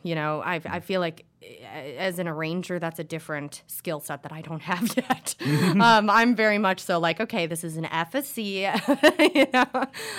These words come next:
Speaker 1: Um, which works for me right now. And then I normally hire people or work with incredible accompanists who have so much patience for me that I appreciate so much.
Speaker 2: <laughs>
Speaker 1: Um, and they'll fill in the rest for me with their brilliant music brains. Um,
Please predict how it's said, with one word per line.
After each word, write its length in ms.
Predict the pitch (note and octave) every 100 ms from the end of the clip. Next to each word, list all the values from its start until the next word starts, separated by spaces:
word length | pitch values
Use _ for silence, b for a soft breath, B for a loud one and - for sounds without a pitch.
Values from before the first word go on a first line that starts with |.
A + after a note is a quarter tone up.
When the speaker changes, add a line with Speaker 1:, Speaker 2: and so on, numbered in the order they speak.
| D#4+
Speaker 1:
Um, 760 | - A#3 G3+ F3+ F3+ F#3 F3+ F3
which 220 | G3+ G#3
works 340 | G3+ G#3 G#3+ -
for 120 | G#3
me 260 | F#3 E3 D#3
right 240 | D#3 D3
now. 360 | C#3+ C3 C#3 E3 b b -
And 140 | G3
then 240 | F3+ F3+ -
I 260 | F#3 F3+
normally 300 | F#3 F3 E3
hire 300 | D#3+ F#3 F3+
people 380 | F3 F#3 F3 E3+
or 80 | D#3
work 200 | D#3 E3
with 180 | D#3+ D#3+
incredible 520 | E3+ E3 F3 E3 D3+
accompanists 560 | D3+ E3 D3 D3+ D3 -
who 60 |
have 100 | D3+
so 160 | - D3
much 160 | D3 -
patience 440 | C#3+ C#3+ D3+ E3
for 140 | - D3
me 120 | C3+
that 120 | -
I 60 | E3
appreciate 480 | - - - -
so 160 | - D#3
much. 320 | D3 D#3+ - B B B
Speaker 2:
<laughs> 260 | G#2 C#3
Speaker 1:
Um, 600 | B2 F#3+ F3 D3+ D#3 E3+ - - - -
and 240 | G3+ F#3+
they'll 200 | F3 E3
fill 260 | D#3+ E3+ D#3
in 100 | D#3
the 80 | D3+
rest 260 | D3 -
for 100 | -
me 220 | D3+ D3+ D3
with 160 | C#3+
their 160 | D3 C#3+
brilliant 400 | D3+ C#3+ C#3 B2
music 320 | C#3+ C3+ -
brains. 440 | A#2+ A2 D#3 - - -
Um, 360 | F3 D#3+ D3 D3